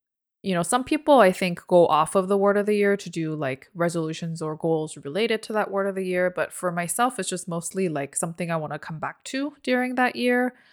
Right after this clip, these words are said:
Um, you know, in the beginning of the year, I have some thoughts, like many others in the world, about what's gonna probably come up this year. You know, what are some of the likely things that I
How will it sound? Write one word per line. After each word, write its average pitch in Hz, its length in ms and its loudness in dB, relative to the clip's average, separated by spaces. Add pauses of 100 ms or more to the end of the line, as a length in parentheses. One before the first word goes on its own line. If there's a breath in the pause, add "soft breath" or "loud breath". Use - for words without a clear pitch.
(180 soft breath)
Um, 156 520 -2 (100)
you 170 100 -4
know, 156 140 -2
in 160 140 -2
the 165 60 0
beginning 208 380 2
of 202 140 0
the 190 100 2
year, 175 320 4
I 165 120 4
have 170 220 0
some 160 280 -4
thoughts, 196 440 2
like 160 200 -2
many 160 360 -4
others 156 380 -4
in 190 140 -2
the 233 100 6
world, 185 400 4
about 165 420 0 (460 soft breath)
what's 175 320 0
gonna 175 220 -2
probably 247 560 -2
come 226 240 -6
up 214 180 -2
this 214 240 -2
year. 190 460 2
You 175 100 -4
know, 160 120 -4
what 160 200 -6
are 170 60 -4
some 170 160 -6
of 170 80 -6
the 165 80 -4
likely 165 400 -4
things 165 400 -6
that 165 120 -2
I 156 240 -4